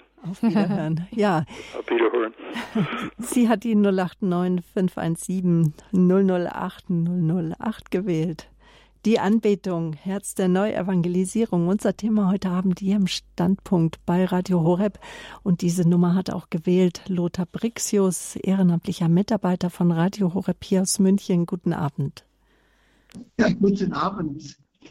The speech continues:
Speaker 3: Ich möchte gerne erzählen, dass ich so froh bin, dass in unserer Pfarrei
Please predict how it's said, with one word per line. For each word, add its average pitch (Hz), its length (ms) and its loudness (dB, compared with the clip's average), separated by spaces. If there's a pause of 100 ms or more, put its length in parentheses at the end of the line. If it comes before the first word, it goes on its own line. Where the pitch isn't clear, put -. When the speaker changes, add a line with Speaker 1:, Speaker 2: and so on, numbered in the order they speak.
(640)
Speaker 3:
Ich 185 180 -4
möchte 233 320 0
gerne 185 260 2
erzählen, 196 800 -2 (680)
dass 180 280 -2
ich 190 280 0
so 233 180 2 (120)
froh 208 220 -2
bin, 190 420 0
dass 165 280 -8
in 180 140 -2
unserer 208 540 0
Pfarrei 165 680 -8